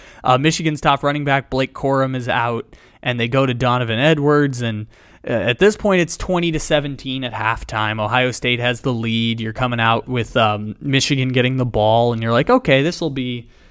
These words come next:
this will be kinda interesting to watch. You had three fifty-plus yard touchdowns in the final five minutes of the half. Oh my gosh, this is an awesome football game up to this point.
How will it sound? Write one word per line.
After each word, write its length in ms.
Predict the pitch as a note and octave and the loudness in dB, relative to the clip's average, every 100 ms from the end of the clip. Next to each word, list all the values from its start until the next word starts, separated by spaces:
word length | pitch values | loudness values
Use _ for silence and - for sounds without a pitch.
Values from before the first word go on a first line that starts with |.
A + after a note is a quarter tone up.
| _ - | _ -10
this 100 | D#3 | -4
will 80 | |
be 100 | D#3+ | -4
kinda 240 | C#3+ D3 C3+ | -2 -4 -6
interesting 640 | - B2+ - C3+ - B2+ A#2 | -8 -8 -6 -8 -6 -8 -8
to 120 | A2 | -10
watch. 640 | A2+ G#2+ G#2 D#3+ - - - _ - - _ - _ | -10 -4 0 0 -4 -14 -16 _ -20 -20 _ -20 _
You 160 | D3+ E3 | 0 4
had 180 | E3+ D3+ | 4 2
three 480 | - D3+ C#3 E3+ | 0 2 4 4
fifty-plus 840 | E3 - D#3+ - E3+ E3 D3+ C#3+ - | 2 0 -2 0 -4 -2 -2 -4 -4
yard 380 | C3+ C3 C3+ B2+ _ _ - | -4 -2 -4 -8 _ _ -8
touchdowns 920 | - C#3+ - D3 C3+ C3+ C#3+ D3+ - - - - - | -4 -4 -4 -2 -2 -2 -4 -4 -6 -10 -20 -20 -6
in 140 | C#3+ | -2
the 80 | C#3 | -2
final 360 | - C#3 C#3+ C#3 | 0 0 2 -2
five 520 | - - A#2+ C3 B2+ | -2 0 2 2 -2
minutes 320 | B2 B2+ B2+ | -6 -8 -6
of 120 | B2+ | -8
the 80 | A#2 | -8
half. 460 | G#2 G#2+ A#2 D3+ - | -4 0 0 -2 -6
Oh 140 | A#2+ | -6
my 180 | C3 B2 | -4 -6
gosh, 360 | A2 G#2+ C3 - | -4 -2 -4 -6
this 160 | A#2 | -10
is 120 | B2 | -10
an 100 | A2 G2 | -12 -12
awesome 400 | A2 A2 - A#2+ | -8 -6 -6 -10
football 400 | G#2+ A2+ - B2 | -10 -10 -8 -6
game 240 | B2+ C#3 C#3 | -4 -4 -4
up 140 | C#3+ | -4
to 80 | D3+ | -6
this 160 | C#3+ | -8
point. 360 | - D#3+ D3+ D3+ | -6 -4 -4 -6